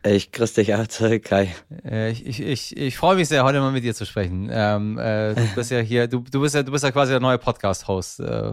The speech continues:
Speaker 2: so, gu-, gucken wir mal, wie das läuft hier mit uns, mit uns beiden. Wie geht's dir?
Speaker 1: Ganz gut erstmal und, äh, ja, schön, dich auch zu sehen.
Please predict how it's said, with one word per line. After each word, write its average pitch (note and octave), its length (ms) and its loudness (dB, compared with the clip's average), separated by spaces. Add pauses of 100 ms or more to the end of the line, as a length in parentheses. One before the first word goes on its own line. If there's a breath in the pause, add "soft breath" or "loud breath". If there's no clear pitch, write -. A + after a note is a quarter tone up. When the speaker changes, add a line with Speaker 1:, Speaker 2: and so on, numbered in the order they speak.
Speaker 2:
so, G#2 320 -4
gu-, D3 140 -6
gucken D#3+ 240 2
wir B2+ 120 4
mal, A2+ 200 6
wie A#2 60 0
das A2+ 180 0
läuft G#2 240 2
hier G2+ 80 -4
mit F#2+ 120 -4
uns, F#2 220 -2
mit G2+ 160 -2
uns F#2+ 220 -6
beiden. F#2 340 -10
Wie D#3 80 0
geht's G3+ 220 2
dir? F2+ 200 2 (380)
Speaker 1:
Ganz A#2 300 2
gut A#2 260 4
erstmal G2+ 600 0 (120)
und, G2 400 2
äh, F#2+ 160 -4 (140)
ja, F#2+ 160 4
schön, G2 240 0
dich F2+ 180 -2
auch F2 100 -2
zu - 140 -10
sehen. F2 240 2